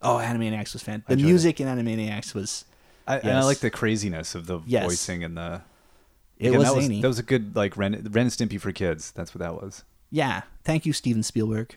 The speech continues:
Speaker 2: Yes.
Speaker 1: for Animaniacs and, uh, and Tiny Toons,
Speaker 2: Oh.
Speaker 1: which brought back
Speaker 2: Forgot about that.
Speaker 1: live orchestral music to scoring of car-, of cartoons.
Speaker 2: Really?
Speaker 1: Yeah, that was his big,
Speaker 2: Huh.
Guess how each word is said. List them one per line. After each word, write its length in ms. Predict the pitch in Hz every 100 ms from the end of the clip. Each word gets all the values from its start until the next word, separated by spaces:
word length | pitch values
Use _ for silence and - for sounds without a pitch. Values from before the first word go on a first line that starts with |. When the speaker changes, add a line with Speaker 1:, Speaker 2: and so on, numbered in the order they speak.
| -
Speaker 2:
Yes. 120 | 98
Speaker 1:
for 80 | 123
Animaniacs 760 | 123 139 131 123 120 117 - -
and, 340 | 113 110 110
uh, 280 | 113 104 104
and 340 | - 104 101 104 - - _
Tiny 240 | - 117 104
Toons, 440 | - 82 - - _ _ _ -
Speaker 2:
Oh. 440 | 87 104 113 110
Speaker 1:
which 340 | 107 101 - - _ _ - _ _
brought 260 | 127 113 117
back 300 | 123 113 -
Speaker 2:
Forgot 240 | 92 87
about 180 | 117 -
that. 200 | - 98
Speaker 1:
live 300 | 120 139 151
orchestral 540 | 123 - 147 151 - 120
music 540 | 143 151 95 - - _ _ _ _ _
to 160 | - 117
scoring 540 | - - 123 123 110 104
of 220 | 95 -
car-, 220 | - 135
of 220 | 117 104 -
cartoons. 480 | 113 135 110 90
Speaker 2:
Really? 300 | 117 113 82 -
Speaker 1:
Yeah, 180 | 131 107 -
that 120 | 127
was 120 | 123 123
his 100 | 113
big, 280 | 120 110 - - -
Speaker 2:
Huh. 180 | 143